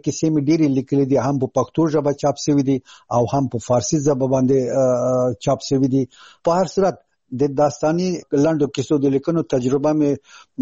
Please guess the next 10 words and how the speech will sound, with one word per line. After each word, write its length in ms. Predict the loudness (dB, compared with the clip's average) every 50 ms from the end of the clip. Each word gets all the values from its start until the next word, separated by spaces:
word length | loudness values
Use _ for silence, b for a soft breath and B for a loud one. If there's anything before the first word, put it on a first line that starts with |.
| 2 2
ا، 240 | 2 2 2 0 0
خدای 360 | -2 -4 -2 0 0 0 0 0 0
پاک 140 | -2 -2 0 0
نه 160 | 0 2 2
من-، 380 | 2 2 2 2 0 -2 -2 -4 -2 -2 -2 0
راضي 300 | 0 0 0 0 0 0
یم 120 | 0 0 0
چې 180 | -2 -2 -2 0 0 -2 -4 -6
ډېره 320 | -2 0 0 0 0 0
ده. 180 | 0 0 -2